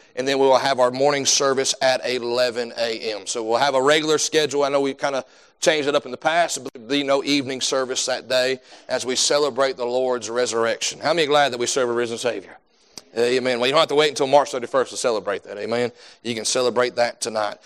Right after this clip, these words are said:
Flip it over our next page, our spring revival. Normally it's in March.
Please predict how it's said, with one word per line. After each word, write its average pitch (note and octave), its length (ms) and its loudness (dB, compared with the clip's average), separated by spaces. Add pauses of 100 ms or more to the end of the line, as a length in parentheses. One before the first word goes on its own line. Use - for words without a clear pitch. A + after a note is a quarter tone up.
(180)
Flip D#3+ 200 4
it D#3 40 8
over D#3 160 8
our D3+ 80 4
next E3 220 0
page, D#3+ 200 2
our C3 80 4
spring D#3+ 360 2
revival. E3 580 4
Normally D#3 260 4
it's C#3+ 140 -2
in C#3 240 -2
March. E3+ 480 4